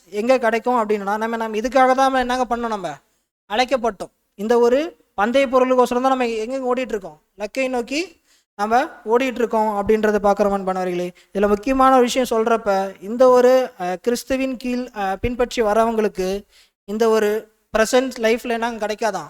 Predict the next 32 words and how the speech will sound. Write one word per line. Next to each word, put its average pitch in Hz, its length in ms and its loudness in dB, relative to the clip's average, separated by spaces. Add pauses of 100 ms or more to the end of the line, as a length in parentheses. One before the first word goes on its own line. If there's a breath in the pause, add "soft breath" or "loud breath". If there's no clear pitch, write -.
(160)
அந்த 196 240 -6
ஒரு 208 160 -2
ஐஸ்வர்யம் 226 580 -2
கிடைக்காது. 180 400 -10 (560)
அந்த 208 200 -4
ஐஸ்வர்யம் 240 280 0
எங்கெங்க 254 220 -2
கிடைக்கும்? 226 380 -6 (420)
பரலோகத்துக்கு 233 560 0 (280)
நம்ம 208 200 -6
ஏறி 226 220 0
போகிறப்ப 214 460 -2
தான் 240 140 0
நம்மளுக்கு 220 240 -6
என்னங்க 226 240 -6
கிடைக்கும்? 190 360 -10 (260)
அந்த 190 180 -6
ஐஸ்வர்யம் 220 420 0
இங்க 208 80 -2
கிடைக்கும் 190 360 -2
அப்படின்றது 185 440 -4
பா-, 180 320 2
பார்க்குறோம் 180 340 -8
அன்பானவர்களே. 170 440 -10 (420 soft breath)
கடைசியா 208 320 2
ஒரே 220 220 6
ஒரு 226 160 6
இறைவன் 233 280 2
கீதம் 220 240 2
மட்டும் 214 220 -2
வாசிச்சு 202 300 -6
முடிக்கலாம். 196 520 -4